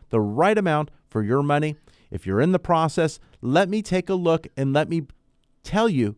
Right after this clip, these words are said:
that it's a good loan for you. I wanna make sure you're getting all the benefits. I wanna make sure also when you're going through our process that we evaluate credit. We see what we can do to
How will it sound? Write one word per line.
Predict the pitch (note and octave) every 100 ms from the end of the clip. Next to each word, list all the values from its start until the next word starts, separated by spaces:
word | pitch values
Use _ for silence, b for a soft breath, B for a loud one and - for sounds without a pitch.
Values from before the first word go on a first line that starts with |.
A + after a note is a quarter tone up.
| _ -
that | B2+
it's | C3+
a | C#3+
good | C#3+ D3 C#3+ _ _
loan | B2 C3 B2 A#2+
for | - C#3
you. | C3+ D#3 A#2+ A2+ b b
I | C#3 E3+
wanna | F#3 F3
make | E3 -
sure | E3
you're | D3
getting | C3+ C3 A#2
all | D3 F#3
the | F#3
benefits. | E3+ D#3+ D#3 E3 D#3+ - B -
I |
wanna | G#2+ A2+
make | A#2 A#2
sure | - D3 C3+ -
also | D3 A#3 B3+ - C#3
when | C3
you're | B2+ B2
going | B2+ B2
through | B2
our | A#2+ C#3
process | D#3 D3 D3 F3+ F3+
that | B2+
we | A2 G#2
evaluate | E2+ B2 C#3+ F3 F3 D3+
credit. | - E3 F#3+ A3+ - b b -
We | A#2
see | - C3
what | A#2+
we | A#2
can | A#2+
do | A2+
to | A#2+